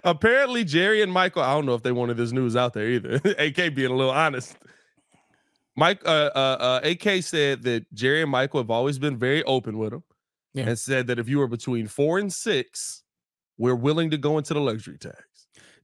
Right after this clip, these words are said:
Speaker 2: And you know what? You know why I respect that so much, realistically, is because we've always heard the th-, quote that we've had for, like, a decade now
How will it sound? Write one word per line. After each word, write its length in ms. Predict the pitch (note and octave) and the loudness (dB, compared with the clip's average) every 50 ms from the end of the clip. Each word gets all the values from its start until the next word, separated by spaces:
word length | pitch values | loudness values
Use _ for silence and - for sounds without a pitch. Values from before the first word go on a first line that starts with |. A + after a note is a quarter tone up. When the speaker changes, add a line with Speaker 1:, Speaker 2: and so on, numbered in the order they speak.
| - | -4
Speaker 2:
And 160 | A3 A#3 A#3+ A#3 _ _ - | -2 -2 -2 -4 _ _ 0
you 100 | G#3 C4+ | 2 4
know 140 | F4+ F4+ E4 | 4 4 2
what? 260 | B3+ A3+ B3+ B3+ - - | 2 4 2 2 2 2
You 140 | F#3 G#3 C#4+ | 0 2 2
know 100 | F4+ E4+ | 2 2
why 220 | D4 C4 B3 A#3+ | 0 2 2 2
I 40 | A3+ | 2
respect 480 | G#3 F3+ E3 - - - E3 E3+ - | 2 2 0 0 0 0 0 0 2
that 180 | - E3+ D#3+ D#3+ | 2 0 0 0
so 160 | - F3+ D#3+ | 0 -2 -2
much, 320 | D#3 D#3 D#3 D#3 - - - | 0 0 0 0 -2 -4 -2
realistically, 640 | - C3+ D#3 E3 D#3+ D#3+ E3 - - E3+ E3+ F3 E3 - E3+ | 2 2 4 4 4 2 2 0 -2 -4 -2 -2 -2 0 -2
is 100 | D#3+ D3+ | -2 -2
because 420 | D3+ E3 - F#3+ E3 D#3 D3+ - - - _ _ - | -2 -2 2 2 4 4 2 0 -4 -14 _ _ 0
we've 180 | F3+ G3+ F3+ - | 2 2 4 4
always 320 | F#3+ A3 A#3+ B3 A#3+ - | 4 4 2 2 -2 -2
heard 240 | - F3 D#3+ D3 B2 | -2 0 0 0 0
the 80 | C3+ C3+ | -2 -2
th-, 240 | - - G3+ G3+ - - | 0 0 -2 -2 -4 -2
quote 260 | - F#3 B3 - - | 2 2 2 2 2
that 80 | A#3+ A#3 | 0 0
we've 160 | A3 A3 G3+ | 0 2 2
had 240 | G#3+ F#3+ F#3 F#3+ - | 2 2 2 0 0
for, 80 | - F3 | 0 2
like, 160 | E3+ E3 - | 2 2 2
a 60 | C#3 | 0
decade 420 | C3 B2 D#3 D#3+ - C#3+ B2+ A#2 | 0 2 0 2 0 -2 -2 -2
now 220 | G#2 G#2 F#2 E2 | -4 -6 -8 -10